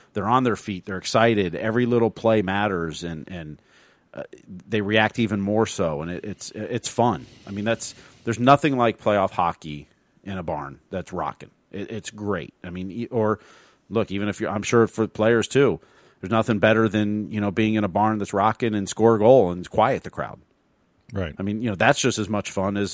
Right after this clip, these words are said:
Speaker 1: scoring in your home arena and the crowd's going nuts for you. So,
Speaker 2: yeah, it's pretty cool. I mean, um, and every game is heightened. It seems like every hockey game in the, in the playoffs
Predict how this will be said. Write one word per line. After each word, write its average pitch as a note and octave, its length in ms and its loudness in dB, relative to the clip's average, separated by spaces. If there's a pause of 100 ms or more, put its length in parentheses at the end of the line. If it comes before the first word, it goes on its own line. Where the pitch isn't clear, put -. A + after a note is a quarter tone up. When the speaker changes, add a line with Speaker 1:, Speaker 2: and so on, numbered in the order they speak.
Speaker 1:
scoring G#2+ 300 -2
in G#2+ 80 -2
your F#2 160 -2
home A#2 340 0
arena F2 560 -8
and E2+ 360 -12
the G2 80 -10
crowd's F#2 320 -4
going F2 180 -6
nuts D#2 220 -12
for B1 240 -14
you. - 80 -20
So, - 280 -14 (1500)
Speaker 2:
yeah, E2+ 200 -6
it's F2 120 -8
pretty A2+ 240 0
cool. G2+ 400 0
I G2 80 0
mean, G2+ 260 -6 (120)
um, F2+ 340 -8 (100)
and G#2+ 140 -6
every G#2 200 -2
game G2 400 -4 (600)
is A2 160 -2
heightened. A#2 260 -2
It A2+ 80 -6
seems D4 240 -4
like E3+ 220 0
every D#3 220 0
hockey A#2+ 340 0
game A2 260 -2
in G#2 80 -4
the, G2+ 100 -6
in G2+ 120 -6
the F#2 80 -4
playoffs G2 600 -2